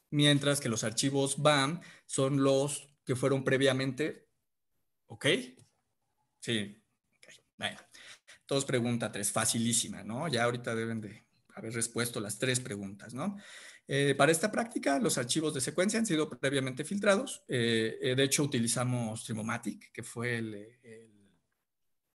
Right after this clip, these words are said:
el programa que vieron con Jocelyn, o sea, que no deben de tener ningún problema. Eh, noten también que para que funcione,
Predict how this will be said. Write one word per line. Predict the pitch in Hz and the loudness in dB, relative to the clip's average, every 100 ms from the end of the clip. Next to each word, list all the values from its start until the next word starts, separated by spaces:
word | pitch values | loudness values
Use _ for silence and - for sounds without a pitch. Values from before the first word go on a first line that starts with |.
| _ | _
el | - | -12
programa | - 104 107 117 | -6 -2 0 0
que | 113 | -2
vieron | 101 101 110 | -6 -8 -8
con | 107 | -10
Jocelyn, | 101 - - 107 | -10 -10 -10 -12
o | 127 | -12
sea, | 123 | -16
que | - 110 | -20 -20
no | |
deben | - 160 | -20 -20
de | - | -18
tener | 98 95 | -14 -10
ningún | 104 120 | -8 -2
problema. | 165 190 202 202 - - - - - - | 0 2 2 0 -6 -14 -18 -18 -20 -8
Eh, | - 151 | 0 2
noten | 170 196 240 | 4 4 2
también | 220 190 190 | 2 2 2
que | 208 | -2
para | 208 175 127 | 0 0 0
que | 123 | -4
funcione, | 107 110 - 127 127 185 - | -6 -6 -2 -2 0 -2 -6